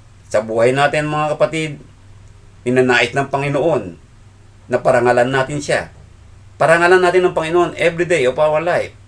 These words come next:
Bigyan natin Siya ng kapurihan sa lahat-lahat at handog. Because those who continue to offer sacrifice to God,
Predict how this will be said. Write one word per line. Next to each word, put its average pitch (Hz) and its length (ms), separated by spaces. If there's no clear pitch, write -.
Bigyan 120 240
natin 139 240
Siya 156 160
ng 156 80
kapurihan 151 640
sa 107 80
lahat-lahat 113 560
at 107 80
handog. 117 400
Because 123 480
those 165 400
who 160 160
continue 156 560
to 131 80
offer 120 400
sacrifice 117 560
to 117 80
God, 113 320